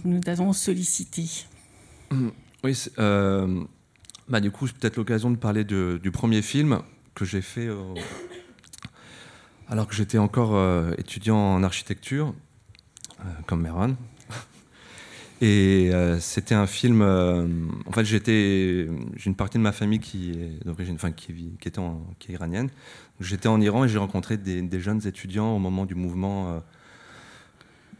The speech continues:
Speaker 2: euh, démocrate, enfin, pro, euh, Khatami, euh,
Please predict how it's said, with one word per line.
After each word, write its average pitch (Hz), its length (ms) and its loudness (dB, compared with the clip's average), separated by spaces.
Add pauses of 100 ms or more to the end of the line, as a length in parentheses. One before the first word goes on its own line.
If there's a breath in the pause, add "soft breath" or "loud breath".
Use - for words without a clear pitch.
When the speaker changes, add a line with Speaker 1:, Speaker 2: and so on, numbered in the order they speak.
(200)
Speaker 2:
euh, 107 60 2 (720 soft breath)
démocrate, 110 760 2
enfin, 101 180 2
pro, 127 600 4
euh, 104 200 6
Khatami, 113 680 4
euh, 95 220 0